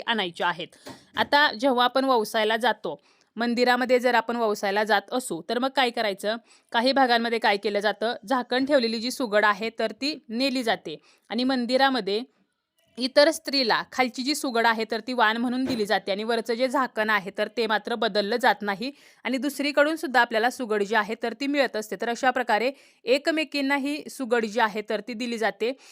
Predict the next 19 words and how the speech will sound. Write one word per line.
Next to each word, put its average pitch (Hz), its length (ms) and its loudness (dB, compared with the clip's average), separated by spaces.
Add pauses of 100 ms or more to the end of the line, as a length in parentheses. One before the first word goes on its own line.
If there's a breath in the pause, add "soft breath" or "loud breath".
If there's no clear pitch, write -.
(240 loud breath)
आणि 233 220 0
वरचं 254 320 2
झाकण 240 380 -2
मात्र 214 280 -2
बदललं 214 400 -2
जात 220 260 0
नाही. 175 260 -8 (280)
तर 262 100 -4
काही 294 300 0
भागांमध्ये 262 500 2
काय 226 180 2
करतात 226 380 -2 (120)
की 247 100 -8
या 269 160 4
सुगडींमध्ये 247 600 -4
जे 285 120 -2
साहित्य 269 400 -2
भरलेलं 220 360 -2
आहे 208 180 -2